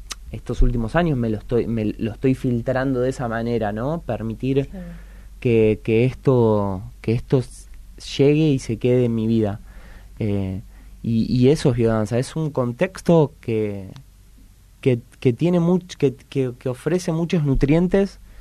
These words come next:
Speaker 1: que tiene, que tiene mucha riqueza y que, que es un gran banquete y que vos podés tomar lo que necesitas para recomponerte, para integrarte, para encarnar nuevas posibilidades, para tomar fuerza, para.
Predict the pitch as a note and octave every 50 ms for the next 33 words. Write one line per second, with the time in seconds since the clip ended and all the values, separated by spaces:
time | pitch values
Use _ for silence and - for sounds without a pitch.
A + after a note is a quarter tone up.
0 | - - - - - - B2+ A#2+ A#2 - C3+ C#3 C#3 D3 C#3+ C#3 C3 B2 A#2+ A2+
1 | A2+ A2 G#2+ G#2+ A#2+ - - - - - - - - - - A#2 - B2+ C3 C#3
2 | C3+ C3+ C#3 C3 D3+ C3 A#2 B2+ B2+ A#2+ - D3+ D#3+ D#3 - F3+ F3+ F#3+ F#3 -
3 | - - - - - - A#2+ A#2 A#2+ - A#2+ A2+ A2 G#2+ G2+ - D#3 - G3 F#3+
4 | F#3 F3+ F#3 F#3 F#3 F3 D#3+ D3 - D#3 E3 D#3 - G#3 A3 - - - - -
5 | - - - - - - C3+ B2 - B2+ A#2+ B2+ C#3 D3+ D3 - - C#3 C3+ D3+
6 | D3+ - D3+ C#3 C#3 C#3+ D3+ E3+ - - - B2 B2+ B2+ A#2+ B2 B2+ B2 A#2+ A#2
7 | - - - - - D#3 F3 F#3 - - - B2+ A#2+ A#2+ A#2 G#2+ A2 A#2+ - -
8 | - - - - - - - - - - - - - - - - - - - -
9 | - - - - - - A#2 A#2 A2 A#2+ A2+ G#2+ - A#2 A#2 C3 D3 D#3+ D#3 D#3
10 | D#3+ D3+ C3+ - B2 A#2+ A#2 A2 - A#2 A#2 C3+ C#3+ D3+ D3 D3 - C#3+ C3+ -
11 | A#2+ A#2+ A#2 A2+ - A#2+ A2 A2 C3 C#3+ C#3+ D3 C#3+ C#3+ C#3 C3+ C#3 C3+ C3 -
12 | - C3 A#2+ - A#2 A#2 A#2+ A#2+ A#2+ C3 C#3+ D3 D3 C#3+ C#3+ - - B2+ A2 G#2
13 | - A#2+ A#2+ C3 C3+ C3+ - - D3 D#3 D3 - D3+ B2+ A#2+ A#2+ A#2+